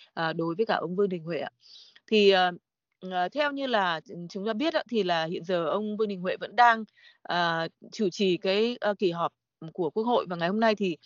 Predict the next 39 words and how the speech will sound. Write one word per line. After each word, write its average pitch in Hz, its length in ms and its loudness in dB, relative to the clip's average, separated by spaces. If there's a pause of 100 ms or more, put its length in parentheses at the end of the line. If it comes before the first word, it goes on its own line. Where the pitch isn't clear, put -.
(360)
à, 180 100 0
và, 175 380 6 (100)
ừm, 170 480 -12 (100)
ngày 175 520 2 (220)
hôm 226 340 0
thứ 226 140 -2 (360)
Tư 277 220 2
này 185 180 2 (340)
thì 185 140 2
vẫn 190 240 0
thấy 240 400 4 (280)
ông 220 400 0
Vương 214 120 0
Đình 185 120 -6
Huệ 180 200 -6
xuất 262 160 -6
hiện, 262 220 -2 (160)
ừm, 175 180 -12
với 170 120 -2
vai 208 140 2
trò 196 220 -2
là, 156 260 -4 (180)
ừm, 156 160 -12
à, 151 80 -4
Chủ 175 160 0
tịch 196 140 4
Quốc 277 60 6
hội 247 360 6
và 165 240 2 (360)
thông 226 140 0
báo, 196 480 4
à, 170 180 -2
kết 262 120 -6
thúc 302 180 -12
cái 240 320 -8
kỳ 208 100 -2
họp 170 200 -6
Quốc 214 100 -8
hội. 220 200 -2